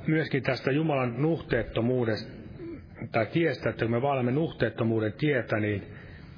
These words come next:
siihen sitten kuuluu myös varmasti, että Jumala myöskin nuhtelee meitä, kurittaa, niin kuin siellä monessa kohdassa sanotaan. Yhtä lailla hän nuhteli ja kuritti näitä vanhurskaita,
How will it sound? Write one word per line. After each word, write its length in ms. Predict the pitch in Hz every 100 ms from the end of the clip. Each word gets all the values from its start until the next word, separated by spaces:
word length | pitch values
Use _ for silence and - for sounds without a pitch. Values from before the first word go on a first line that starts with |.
| - - - - - - - - - -
siihen 280 | - 131 120
sitten 260 | 139 143 123
kuuluu 420 | - 165 151 131
myös 240 | 127 117
varmasti, 400 | 143 143 120 117
että 140 | 120 131
Jumala 320 | 143 127 120
myöskin 360 | 151 - 135
nuhtelee 600 | 147 139 - 120 101 92
meitä, 400 | 90 87 82 - - - -
kurittaa, 580 | - 139 131 - - 110
niin 120 | 107
kuin 100 | 107
siellä 240 | 120 107 104 - -
monessa 320 | 120 120 -
kohdassa 380 | 131 135 127 123
sanotaan. 540 | 135 143 120 - 92 - - - - - - - - - - - -
Yhtä 280 | 135 123 127
lailla 240 | 135 135
hän 240 | 131 135 117
nuhteli 380 | 143 123 147 135
ja 80 |
kuritti 400 | 120 143 135 -
näitä 360 | 135 135 135 127
vanhurskaita, 600 | 151 139 123 - 127 135